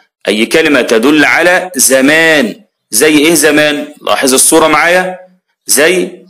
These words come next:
صباح. الصباح ده زمان. مساء مثلًا، نقول نهار، ليل.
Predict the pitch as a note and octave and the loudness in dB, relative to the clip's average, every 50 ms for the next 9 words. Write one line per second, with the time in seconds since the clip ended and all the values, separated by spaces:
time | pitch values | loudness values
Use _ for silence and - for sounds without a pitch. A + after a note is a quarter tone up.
0 | _ _ - - - C#3+ A#2+ A2 C3 C#3 D#3+ E3 D3+ C3+ C3 - - - - - | _ _ -6 -4 0 0 0 2 2 2 4 2 2 0 0 -2 -4 -6 -10 -14
1 | _ _ _ _ _ - - - A2 G#2 - - G#2+ G#2 B2 C#3+ C#3+ B2+ B2+ D#3+ | _ _ _ _ _ -20 -12 -8 -4 -4 -2 -2 0 0 0 0 -2 0 0 0
2 | F#3 G#3 G3+ - - - - _ _ _ - - - B2+ B2+ C3 D3 D#3+ E3 D#3+ | 0 0 -2 -6 -10 -16 -20 _ _ _ -6 -2 0 0 0 2 2 2 2 0
3 | D#3 D3+ C#3 C#3+ - - - _ _ _ - G#2+ A2+ B2 B2 - - - - - | 0 0 -2 -4 -10 -16 -20 _ _ _ -6 -2 -2 0 0 0 0 0 0 2
4 | C#3+ C#3+ D3 D#3+ D#3+ - E3 D3+ D3+ D3+ D3 - - _ _ _ - - A#2 C3 | 2 2 2 2 0 0 0 0 0 -2 -4 -8 -14 _ _ _ -4 -2 0 2
5 | C3+ C#3 C#3 C#3+ D3+ D#3 D#3+ D#3+ E3 E3 D#3+ F3 - - - - - _ _ _ | 2 2 2 2 2 2 2 2 2 0 0 -2 -4 -8 -14 -20 -20 _ _ _
6 | A2 G#2+ - - D3+ D#3+ E3 E3+ E3 D#3+ D3 C#3 - - - - | -6 -2 0 2 2 2 2 2 2 2 0 -2 -2 -6 -14 -20